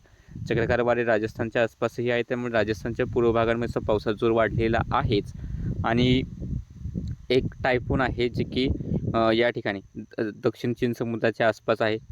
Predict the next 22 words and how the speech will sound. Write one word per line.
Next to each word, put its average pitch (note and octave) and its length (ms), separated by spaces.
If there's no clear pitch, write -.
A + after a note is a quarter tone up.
ते D3+ 260
इकडे C3 500
आपल्या A#2 420
म-, A#2+ 160
देशाकडे A#2 600
किंवा, B2 240
अ, A#2+ 340
आ, A#2 180
बंगालच्या A#2 500
उपसागरात A#2 320
त्याची A#2 300
जी A#2 60
काही B2 120
ऊर्जा A2+ 320
असेल A2 300
ती B2 80
येण्याची A2 300
शक्यता A2+ 440
सध्या A#2+ 300
मॉडेल्स A#2+ 360
दाखवत G#2+ 300
आहेत, A2+ 100